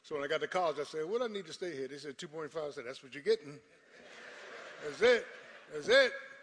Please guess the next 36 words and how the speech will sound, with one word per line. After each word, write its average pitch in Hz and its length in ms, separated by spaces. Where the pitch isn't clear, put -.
And 277 120
I'm 359 120
not 285 140
ashamed 247 380
of 147 60
that 175 140
because 185 460
over 214 220
the 277 80
years, 170 480
I 123 120
have, 135 380
uh, 143 40
you 160 160
know, 127 140
worked 151 420
on 131 420
driving 139 540
initiative. 233 500
And 339 120
by 285 160
the 156 120
way, 123 220
your 156 140
B 208 200
C 220 220
students 151 380
go 127 160
the 120 80
furthest - 680
'cause 139 140
they 147 80
know 139 140
they 131 80
gotta 117 200
strive. 98 360